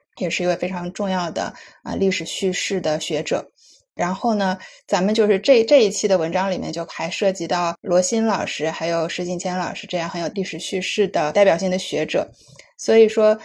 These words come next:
呃，我们就发现这几位学者放到一起以后呢，我们就发现这个多样化的历史写作这几年在国内似乎越来越火了啊，大家读者也越来越爱读。不管是，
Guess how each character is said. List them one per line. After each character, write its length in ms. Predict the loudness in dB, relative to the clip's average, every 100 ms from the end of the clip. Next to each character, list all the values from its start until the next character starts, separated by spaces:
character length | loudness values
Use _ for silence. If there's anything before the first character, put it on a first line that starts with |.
| -18 _
呃， 160 | 0 2
我 120 | 2
们 100 | 2
就 140 | 2 2
发 200 | 2 2
现 420 | 2 2 0 2
这 160 | 2
几 80 | 4
位 160 | 4 4
学 200 | 4 2
者 140 | 2
放 160 | 2 0
到 140 | 0
一 160 | 0 -2
起 180 | -4 -2
以 60 |
后 180 | -2 -4
呢， 140 | -4 -4
我 60 |
们 80 | -4
就 120 | -2
发 160 | 0 -2
现 200 | -2 -2
这 100 | -2
个 80 | -4
多 220 | 0 4
样 200 | 4 4
化 160 | 0
的 140 | -2 -2
历 160 | -2
史 100 | -2
写 220 | -4 -6 -4
作 340 | 2 2 2 -2
这 140 | -2
几 100 | -2
年 240 | -6 -6
在 260 | 0 0 -2 -8 -20 _
国 160 | -6 0
内 260 | 2 2
似 220 | 2 -2
乎 260 | -2 4 6
越 120 | 6
来 120 | 4
越 140 | 4 4
火 320 | 2 -2 0
了 140 | -2
啊， 220 | -6 -6 -6
大 120 | -4
家 180 | 0 0
读 180 | 2 4
者 140 | 6
也 80 | 4
越 100 | 4
来 120 | 4
越 80 | 4
爱 200 | 4 2
读。 520 | 0 -4 -4 -2 -2 -6 -20 -20 -20 0
不 80 | 4
管 240 | 4 2
是， 540 | 0 4 6 6 2